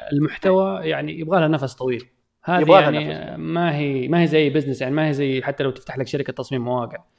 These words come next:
Speaker 1: هذه اللي
Speaker 2: صادق.
Speaker 1: تاخذ ن-، طيب أبغى أتكلم بس ماني عارف، أدخل نتكلم أول شيء في تي جي إكسبو ولا نتكلم في إلكتروني؟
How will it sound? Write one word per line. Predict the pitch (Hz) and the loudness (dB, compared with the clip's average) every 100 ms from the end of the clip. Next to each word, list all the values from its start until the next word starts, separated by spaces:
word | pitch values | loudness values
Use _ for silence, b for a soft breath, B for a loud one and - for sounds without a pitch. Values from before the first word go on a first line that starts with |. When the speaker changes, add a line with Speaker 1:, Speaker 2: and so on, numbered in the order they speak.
| _ _ | _ _
Speaker 1:
هذه | 170 156 | -4 -2
اللي | 143 135 127 | -2 -2 0
Speaker 2:
صادق. | 143 123 110 101 - _ _ | 4 2 0 -12 -20 _ _
Speaker 1:
تاخذ | 151 - | -6 -4
ن-، | 147 - | -4 -2
طيب | 214 247 - - | 0 2 0 -4
أبغى | - 170 175 | -4 -2 0
أتكلم | 190 - 233 240 208 | -2 0 2 4 4
بس | 185 | 4
ماني | 226 196 | 4 8
عارف، | 185 156 165 | 8 6 4
أدخل | - 185 | 2 2
نتكلم | 175 - 208 190 185 | 2 2 2 2 2
أول | 190 175 | 2 0
شيء | 202 | -2
في | 185 160 | -2 -2
تي | 180 | -2
جي | 180 170 185 | -2 0 -2
إكسبو | 185 - 175 | -4 -6 0
ولا | 190 175 143 143 | 0 2 0 0
نتكلم | 135 - 160 151 139 | -4 -4 -2 0 -2
في | 139 135 131 127 127 | -4 -4 -2 -2 -4
إلكتروني؟ | 131 - 139 131 127 143 | -6 -8 -6 -4 -6 -10